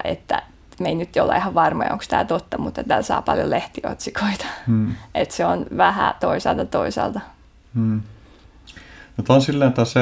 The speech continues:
Speaker 2: F S, ö, on näyttäytynyt mulle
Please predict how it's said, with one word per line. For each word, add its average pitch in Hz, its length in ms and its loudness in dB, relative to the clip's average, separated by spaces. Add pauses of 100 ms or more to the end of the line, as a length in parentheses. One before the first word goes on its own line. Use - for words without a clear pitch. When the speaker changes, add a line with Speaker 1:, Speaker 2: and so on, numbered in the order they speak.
(140)
Speaker 2:
F - 120 -4
S, - 120 -10
ö, - 60 2 (2250)
on 107 160 4
näyttäytynyt 110 600 6
mulle 98 340 4